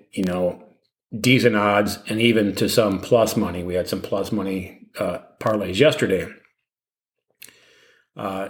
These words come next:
and again, if you don't, you should be sh-, shopping around and get these. Most of the major books have same-game parlays available on baseball. This,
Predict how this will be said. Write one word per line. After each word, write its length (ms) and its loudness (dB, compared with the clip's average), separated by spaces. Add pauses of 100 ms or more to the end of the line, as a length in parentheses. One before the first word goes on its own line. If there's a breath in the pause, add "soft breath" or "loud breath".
and 100 0
again, 200 4
if 100 0
you 80 2
don't, 380 2
you 160 -2
should 200 2
be 100 2
sh-, 260 2
shopping 360 2
around 280 4
and 80 0
get 100 4
these. 260 -4 (160)
Most 380 2
of 60 -14
the 80 0
major 280 2
books 340 0
have 200 2
same-game 460 2
parlays 320 4
available 360 2
on 140 2
baseball. 500 0 (160)
This, 560 -6